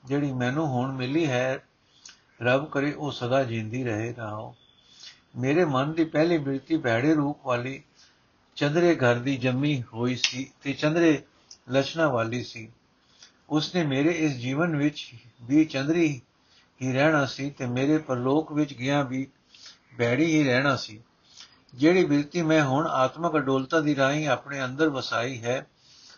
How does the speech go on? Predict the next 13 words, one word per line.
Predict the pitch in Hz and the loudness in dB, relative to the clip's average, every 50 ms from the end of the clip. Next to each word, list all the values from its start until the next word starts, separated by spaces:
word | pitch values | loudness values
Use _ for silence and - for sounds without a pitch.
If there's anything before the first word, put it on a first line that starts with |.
| _ _ _ - | _ _ _ -8
ਉਹ | 143 143 131 | -4 -4 -2
ਸੋਹਣੇ | - 147 151 170 185 180 156 | 0 0 2 2 4 2 2
ਰੂਪ | 135 131 143 156 - 135 | 2 2 -2 -4 -4 -2
ਵਾਲੀ, | 131 127 127 131 147 147 | -2 0 0 0 -2 -4
ਸੁਚੱਜੀ | 139 - 123 - - 139 127 120 123 143 156 | -4 -8 -12 -8 -6 -4 -4 -2 0 0 0
ਤੇ | 156 156 151 143 135 - _ _ | 0 0 -2 -4 -6 -8 _ _
ਚੰਗੇ | - 131 123 131 147 160 | -10 -8 -4 0 0 2
ਲੱਛਣਾਂ | 151 131 123 117 - 120 135 139 131 | 2 2 0 -2 -2 -4 -4 -2 0
ਵਾਲੀ | 120 107 104 113 123 123 113 | 0 -2 -2 -2 -6 -10 -10
ਹੈ। | 107 104 113 - _ _ _ _ _ _ _ - - - - - _ _ _ _ - | -12 -12 -14 -18 _ _ _ _ _ _ _ -20 -20 -20 -20 -20 _ _ _ _ 0
ਹੇ | 131 151 160 | 2 2 2
ਕਬੀਰ, | 165 156 135 147 156 165 165 - | 2 0 2 4 4 4 4 4
ਆਖ, | 143 131 131 143 165 175 - | 4 6 8 8 8 6 4